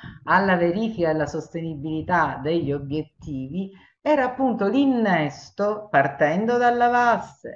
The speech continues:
arrivando fino al piano, l'innesto per esempio nelle aree prossime o interne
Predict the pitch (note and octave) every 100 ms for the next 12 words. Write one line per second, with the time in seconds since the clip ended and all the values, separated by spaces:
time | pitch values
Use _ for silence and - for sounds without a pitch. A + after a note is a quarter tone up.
0 | - - C3+ C#3+ C#3+ F3 G3+ F#3 E3+ E3
1 | F#3+ G3+ G3+ E3+ D#3 - D#3+ D#3+ D3+ D3
2 | C#3+ _ - D3+ C#3 D3+ G#3 B3 - -
3 | - - _ _ - - G3+ D4 C#4+ A3
4 | G#3 A3+ A3 C#4 C#4 G3 D3+ F3 F#3 D#3
5 | D3+ D3 C#3 E3+ G#3 F3+ D3+ - G#3 G3+
6 | E3 - - D#3+ C3+ C3+ C3 - F3+ E3+
7 | E3 E3+ E3+ G3+ F#3+ E3 C#3 C#3 C#3 C3+